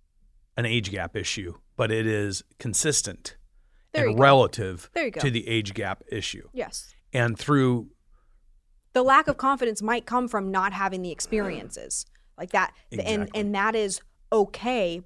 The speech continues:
Speaker 2: But it's then if you don't have the confidence because you have the experience, have the confidence that you are building into the things that will create the experience.
Speaker 1: And we're, I th-, what I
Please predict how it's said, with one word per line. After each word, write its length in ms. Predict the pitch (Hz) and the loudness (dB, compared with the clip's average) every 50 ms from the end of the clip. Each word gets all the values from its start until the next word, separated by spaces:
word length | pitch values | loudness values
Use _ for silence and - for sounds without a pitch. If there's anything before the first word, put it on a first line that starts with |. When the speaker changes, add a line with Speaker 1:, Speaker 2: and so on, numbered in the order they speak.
| - | -2
Speaker 2:
But 100 | - 214 | -2 -2
it's 200 | 202 190 - - - - - - - - _ - | -2 -2 -4 -10 -14 -14 -20 -20 -20 -20 _ -14
then 380 | 202 196 226 254 247 233 214 202 | -6 -2 0 0 0 0 -4 -4
if 180 | - 196 - | -6 -6 -6
you 220 | 208 214 208 - - - _ _ - - - - 214 | -6 -8 -8 -8 -10 -14 _ _ -20 -20 -18 -10 -2
don't 220 | - 220 226 247 | 0 0 0 0
have 160 | 233 220 220 208 | 0 -4 -4 -4
the 60 | 208 | -4
confidence 400 | - - 196 196 185 202 202 190 | -6 -2 -4 -4 -2 -4 -8 -8
because 260 | - 190 - 196 190 | -8 -8 -8 -6 -6
you 60 | 185 185 | -6 -6
have 120 | 185 175 | -8 -8
the 80 | 170 160 | -8 -10
experience, 600 | 156 - - - - 185 190 202 220 233 233 - - - - - - | -8 -10 -8 -6 -4 -4 -4 -2 -4 -4 -6 -8 -12 -18 -20 -16 -6
have 200 | - 254 254 240 | -2 0 0 0
the 80 | 226 - | 0 -4
confidence 560 | - - 254 254 254 247 226 208 196 190 - | -2 0 0 0 0 0 -2 -4 -4 -6 -4
that 140 | - 190 - | -4 -4 -4
you 180 | 202 208 202 | -2 -2 -2
are 80 | 196 185 | -2 -2
building 580 | 185 170 160 - 226 220 226 233 208 214 208 196 | -2 -2 4 6 10 10 10 10 8 4 0 0
into 280 | 208 220 220 - 214 | 0 -2 -2 -2 -4
the 100 | 185 190 | -6 -6
things 300 | 180 - 202 190 190 175 | -4 -4 -4 -4 -2 -4
that 100 | 190 151 | -4 -4
will 80 | 170 175 | -6 -8
create 380 | - - - 202 190 196 190 - | -8 -4 0 0 0 0 0 -4
the 80 | - 160 | -8 -8
experience. 680 | - - - - - 180 139 - 117 113 92 - - - | -6 -6 -10 -8 -8 -10 -10 -10 -14 -18 -14 -6 0 2
Speaker 1:
And 500 | 156 185 202 151 117 110 131 151 165 180 - - - - - | 4 4 4 4 2 2 0 0 -4 -4 -6 -8 -10 -6 -2
we're, 220 | 127 120 127 131 - - | 0 2 2 0 0 0
I 100 | 120 110 | -2 -2
th-, 140 | - - - - - 131 120 | -2 -6 -14 -8 -6 -6 -2
what 220 | 117 117 123 123 113 | 0 2 2 4 4
I 160 | 113 113 | 4 2